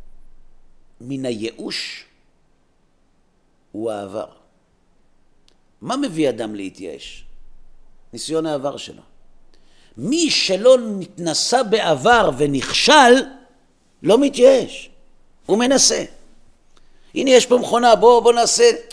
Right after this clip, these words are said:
"עזוב, ניסיתי כל כך הרבה פעמים, זה, זה רק אוכל את הכסף, לא מרוויחים כלום בזה."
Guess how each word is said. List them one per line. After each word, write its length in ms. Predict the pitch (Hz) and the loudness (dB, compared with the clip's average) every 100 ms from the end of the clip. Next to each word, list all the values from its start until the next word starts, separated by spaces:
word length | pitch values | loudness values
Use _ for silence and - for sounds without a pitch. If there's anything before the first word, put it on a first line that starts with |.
| - _ _ _ _ | -20 _ _ _ _
"עזוב, 400 | - 196 - 208 | -14 -4 -2 -2
ניסיתי 460 | 196 165 196 185 175 | -4 -4 -4 -6 -10
כל 120 | 175 | -6
כך 60 | 175 | -2
הרבה 320 | 180 175 165 | -2 -2 -2
פעמים, 200 | 180 170 | -2 -4
זה, 200 | 160 175 - _ | -8 -12 -14 _
זה 100 | 147 | -4
רק 160 | 185 - | -4 -4
אוכל 180 | - - | -2 -2
את 140 | 208 | -2
הכסף, 420 | 185 196 180 143 | -8 -6 -8 -8
לא 80 | 151 | -8
מרוויחים 400 | 180 170 160 175 | -8 -8 -10 -12
כלום 260 | 143 165 135 | -12 -12 -12
בזה." 180 | 90 | -18